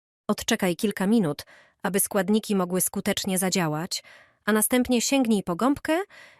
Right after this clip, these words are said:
i delikatnie wetrzyj miksturę w zabrudzenia. Zobaczysz, jak szybko i bez wysiłku resztki przypaleń zaczynają schodzić. Na koniec dokładnie opłucz patelnię pod bieżącą wodą i przetrzyj ją suchą ściereczką.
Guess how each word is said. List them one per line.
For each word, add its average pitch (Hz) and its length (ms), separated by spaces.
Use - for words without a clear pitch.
i 233 100
delikatnie 226 600
wetrzyj 196 340
miksturę 180 540
w 175 40
zabrudzenia. 165 680
Zobaczysz, 214 460
jak 202 180
szybko - 420
i 196 140
bez 202 220
wysiłku 196 600
resztki 208 380
przypaleń 180 680
zaczynają 175 540
schodzić. - 640
Na 208 160
koniec 220 380
dokładnie 202 540
opłucz 240 420
patelnię 214 440
pod 190 160
bieżącą 196 520
wodą 262 360
i 226 140
przetrzyj 254 540
ją 208 200
suchą 190 340
ściereczką. 160 680